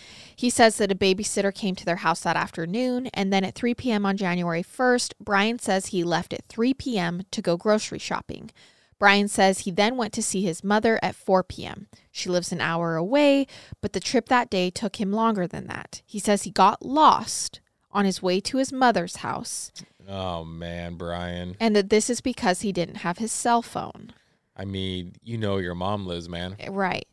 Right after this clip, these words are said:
Speaker 1: Brian claims that one of his boys must have hidden his cell phone, and because of it, he wasn't able to use G P S.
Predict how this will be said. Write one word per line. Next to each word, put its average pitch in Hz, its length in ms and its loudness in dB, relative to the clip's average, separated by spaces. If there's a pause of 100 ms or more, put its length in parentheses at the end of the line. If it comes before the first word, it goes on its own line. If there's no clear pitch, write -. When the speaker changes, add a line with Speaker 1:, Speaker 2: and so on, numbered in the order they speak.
(420)
Speaker 1:
Brian 233 340 6
claims 214 440 0
that 196 140 0
one 196 200 0
of 214 80 -2
his 226 180 0
boys 208 580 4
must 190 280 -2
have 190 120 -2
hidden 262 440 2
his 285 240 -4
cell 180 320 -2
phone, 185 320 0
and 185 160 -6
because 233 360 -2
of 247 140 2
it, 247 200 -2
he - 180 -6
wasn't 196 420 -2
able 190 280 0
to 202 120 -8
use 175 300 -4
G 170 160 -6
P - 180 -6
S. 170 180 -2